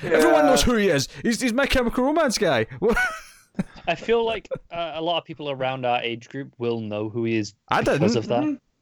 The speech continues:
Speaker 1: I mean, I, I didn't know who he was. See, see, when we were first starting talking about Young Animal, back when that was first announced, like, you guys
Speaker 2: Mm-hmm.
Speaker 1: tell, told me that was a guy from My Chemical Romance, and I was like, "Wait, what?
Speaker 2: Yeah.
Speaker 1: <laughs> He writes comics? What?"
Speaker 3: Yeah.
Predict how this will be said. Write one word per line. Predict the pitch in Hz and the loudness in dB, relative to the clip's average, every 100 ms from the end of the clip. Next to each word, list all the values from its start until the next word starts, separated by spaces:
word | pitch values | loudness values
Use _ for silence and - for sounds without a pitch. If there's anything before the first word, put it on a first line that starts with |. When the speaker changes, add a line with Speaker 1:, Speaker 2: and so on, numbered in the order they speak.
| _ | _
Speaker 1:
I | 143 | 0
mean, | 156 | 2
I, | 143 156 | 2 2
I | 165 151 | 2 2
didn't | 233 185 | 2 2
know | 135 | 2
who | 131 | 2
he | 202 | 2
was. | 208 120 | 2 2
See, | 160 | 0
see, | 165 170 | 0 0
when | 190 180 143 | 2 0 0
we | 139 | 0
were | 127 | 0
first | 139 131 | -2 -2
starting | 135 | -2
talking | 131 | 0
about | 120 | 0
Young | 113 110 | 2 2
Animal, | 117 160 139 | 2 2 2
back | 123 117 | 0 0
when | 113 | 0
that | |
was | 107 | 0
first | - 113 | -2 -6
announced, | 104 107 160 - - - - | -2 0 -2 -6 -16 -8 0
like, | 139 | 2
you | 156 | 2
guys | 170 170 185 | 2 2 2
Speaker 2:
Mm-hmm. | |
Speaker 1:
tell, | 156 - | 0 0
told | 143 143 | 0 0
me | 139 | 2
that | 131 | 0
was | 120 | 0
a | 117 | 0
guy | 123 | 0
from | - | 0
My | 123 | -2
Chemical | 120 117 113 107 | 0 -2 0 0
Romance, | 117 147 156 | 0 0 0
and | 131 | 0
I | |
was | 120 | 0
like, | 113 | 0
"Wait, | 104 | 0
what? | 98 147 151 131 _ - | 0 0 0 -4 _ -4
Speaker 2:
Yeah. | 196 - | -4 -4
Speaker 1:
<laughs> | - _ - | -18 _ -4
He | 151 | 0
writes | 170 - | 0 0
comics? | 165 185 233 - - - _ _ | 0 0 0 -2 -4 -6 _ _
What?" | 175 240 240 - | -2 -2 -2 -4
Speaker 3:
Yeah. | 120 117 | 0 -2